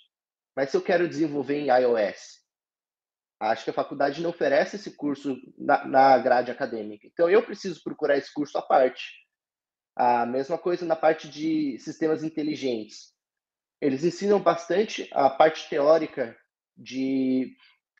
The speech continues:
de frameworks e mé-, e métodos de inteligência artificial. Mas se eu quero me desenvolver em machine learning,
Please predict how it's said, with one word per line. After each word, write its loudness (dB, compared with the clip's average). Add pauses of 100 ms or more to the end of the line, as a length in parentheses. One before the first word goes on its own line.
de -12
frameworks 2
e -4
mé-, 0
e -2
métodos 2
de -2
inteligência 0
artificial. 6 (600)
Mas -2
se -8
eu 0
quero 2
me -2
desenvolver 0 (420)
em -4
machine 2
learning, 2